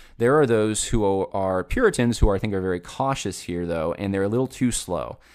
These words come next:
and they can get played by the heretics 'cause they're, the heretics can say the right things to them, and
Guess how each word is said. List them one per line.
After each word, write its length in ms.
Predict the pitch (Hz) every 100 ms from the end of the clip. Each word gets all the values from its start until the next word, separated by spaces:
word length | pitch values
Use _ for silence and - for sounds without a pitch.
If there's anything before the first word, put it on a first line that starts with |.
| - - -
and 120 | 101
they 100 | 120
can 120 | 151
get 180 | 123 -
played 400 | - 123 120 104
by 160 | 82
the 100 | 78
heretics 760 | 80 90 69 - - - - - - _ -
'cause 360 | 98 92 90
they're, 440 | - 98 92 90 85 -
the 120 | 101
heretics 360 | 98 107 110 -
can 140 | 101
say 180 | 92 90
the 100 | 82
right 220 | 76 -
things 400 | - 151 151 143
to 140 | - 123
them, 340 | 113 110 110 -
and 340 | 95 87 87